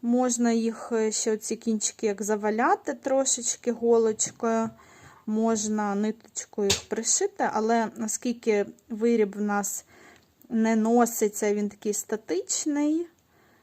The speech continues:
е, в плані там до, не, з ним не буде ніяких механічних дій відбуватися, то ці кінчики, ну, мають не, не, не висмикнутись. Можна їх ще так на одному місці, я якби цього не робила.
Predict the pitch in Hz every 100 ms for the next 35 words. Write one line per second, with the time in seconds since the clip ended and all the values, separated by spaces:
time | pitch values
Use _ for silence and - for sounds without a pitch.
0 | _ _ - - 226 220 - 220 214 214
1 | 208 214 208 190 196 147 190 208 202 202
2 | 202 202 202 196 196 202 190 - 202 196
3 | 190 - 185 - - 202 - 202 208 202
4 | - 208 190 - - _ _ _ _ _
5 | _ _ _ _ 214 196 247 330 - _
6 | _ - 262 254 247 269 262 285 294 311
7 | 302 - 294 320 - _ - - - -
8 | _ 220 220 240 233 269 247 - 220 233
9 | 220 196 214 208 196 - 190 170 202 208
10 | 202 214 185 170 - 175 - 180 170 -
11 | - - - - - _ _ _ _ _
12 | _ _ _ _ - - 214 208 208 190
13 | 196 - 190 190 - 190 190 196 196 196
14 | 185 175 - - 196 196 196 190 190 -
15 | - 202 202 202 202 196 185 180 185 196